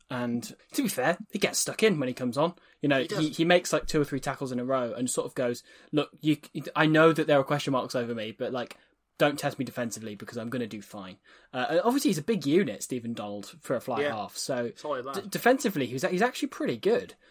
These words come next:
Speaker 1: Obviously, he, he does have a mixed bag when he comes on. There's a couple of things he
Speaker 2: We'll
Speaker 1: does
Speaker 2: get
Speaker 1: that are
Speaker 2: into more as we
Speaker 1: mistakes, but,
Speaker 2: go. Yeah.
Speaker 1: um, but,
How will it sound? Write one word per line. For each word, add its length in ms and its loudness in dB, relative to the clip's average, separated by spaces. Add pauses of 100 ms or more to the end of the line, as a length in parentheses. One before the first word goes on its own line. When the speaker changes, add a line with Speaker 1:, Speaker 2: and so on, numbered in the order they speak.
(120)
Speaker 1:
Obviously, 300 4
he, 180 -4
he 160 -4
does 180 10
have 120 6
a 40 4
mixed 240 2
bag 160 -2
when 100 -6
he 60 -6
comes 180 -4
on. 140 4
There's 120 2
a 40 -4
couple 160 0
of 80 -4
things 160 2
he 60 0
Speaker 2:
We'll 160 6
Speaker 1:
does 20 6
Speaker 2:
get 80 4
Speaker 1:
that 140 2
are 60 2
Speaker 2:
into 120 2
more 140 0
as 60 0
we 60 -2
Speaker 1:
mistakes, 220 -10
but, 300 0
Speaker 2:
go. 180 -2 (220)
Yeah. 160 0 (140)
Speaker 1:
um, 240 4
but, 200 2